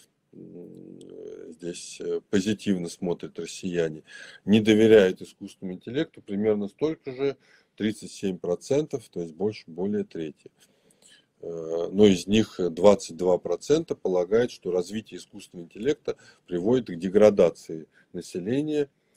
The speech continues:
Ну и, в общем, это не беспочвенные опасения. Ну и ясно, что чем более искусственный интеллект будет выступать как угроза и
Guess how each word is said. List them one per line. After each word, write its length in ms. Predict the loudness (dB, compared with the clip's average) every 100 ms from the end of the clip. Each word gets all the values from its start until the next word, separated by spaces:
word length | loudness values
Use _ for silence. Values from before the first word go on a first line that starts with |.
| _ _
Ну 260 | -10 -6 -4
и, 40 |
в 80 | -4
общем, 300 | -6 -6 -6
это 180 | -6 -4
не 140 | -6
беспочвенные 880 | -6 -12 -8 -8 -8 -12 -10 -12 -12 -12
опасения. 680 | -8 -8 -6 -8 -8 -12 -18 _ _ _ _ _ _ _ _ _ -18 -2
Ну 120 | 2
и 160 | 2 2
ясно, 380 | 6 6 4 -10
что 180 | -10 -10
чем 280 | -2 0
более 300 | 0 -2 -2
искусственный 440 | -4 -8 -12 -8 -10
интеллект 400 | -8 -4 -4 -6 _ -20 -20 -20 -10
будет 340 | 0 2 2
выступать 540 | -4 -10 -6 2 2 4
как 260 | -2 0
угроза 640 | -4 0 6 6 6 2
и 60 | -10